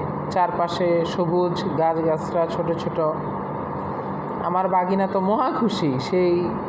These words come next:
খুশিতে সে দৌড় দিতেছে। আমি অনেক খুশি, বাগিনাকে অনেক দিন পেলাম, অনেক দিন পর পেলাম। আপনারা স্ক্রিনের পাশে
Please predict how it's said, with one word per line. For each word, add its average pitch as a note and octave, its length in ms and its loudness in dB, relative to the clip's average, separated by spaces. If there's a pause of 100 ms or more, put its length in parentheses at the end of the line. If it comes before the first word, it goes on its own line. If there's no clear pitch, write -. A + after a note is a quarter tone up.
(200)
খুশিতে F#3+ 440 0
সে F3+ 180 0
দৌড় F3 320 2
দিতেছে। F#3+ 500 0 (1600)
আমি F#3+ 260 2
অনেক A#3 240 2
খুশি, G#3 320 0
বাগিনাকে F#3 480 2
অনেক F#3+ 280 0
দিন F3 240 2
পেলাম, D#3 360 2
অনেক E3 260 0
দিন F3 220 2
পর E3+ 240 2
পেলাম। C#3+ 260 2 (1700)
আপনারা F#3+ 440 2
স্ক্রিনের G#3 400 0 (600)
পাশে F#3 580 2